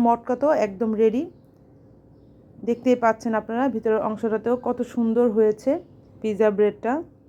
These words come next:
তো এখনও কিন্তু অনেকটা গরম আছে। তো বাটিগুলো আমি তুলে নিচ্ছি এক এক করে। এই তো, মাশাআল্লাহ, কতটা সুন্দর হয়েছে,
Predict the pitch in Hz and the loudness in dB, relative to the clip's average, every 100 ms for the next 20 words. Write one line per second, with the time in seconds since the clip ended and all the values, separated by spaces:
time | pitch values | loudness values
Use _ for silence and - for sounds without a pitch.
0 | _ _ _ _ _ _ _ - 196 220 | _ _ _ _ _ _ _ -10 -4 0
1 | 214 262 269 269 262 254 233 240 226 220 | 2 2 2 2 0 0 0 -2 2 2
2 | 233 220 208 - 302 381 _ _ _ _ | 4 0 -2 -4 -6 -6 _ _ _ _
3 | _ - 202 220 240 240 247 247 254 240 | _ -8 -2 0 0 2 2 2 0 -2
4 | 233 233 233 - 226 226 226 226 233 311 | 0 0 -2 -2 -2 -2 -6 -2 0 0
5 | - - - - _ _ _ - - - | -4 -20 -20 -20 _ _ _ -20 -20 -12
6 | 202 202 240 349 - - - - - - | -10 -2 -2 -2 -8 -20 -20 -20 -20 -20
7 | - - 196 - 202 214 233 208 208 208 | -20 -12 -8 -2 0 0 0 -2 -4 -6
8 | 220 226 226 220 240 226 233 | -8 -4 -2 0 2 2 0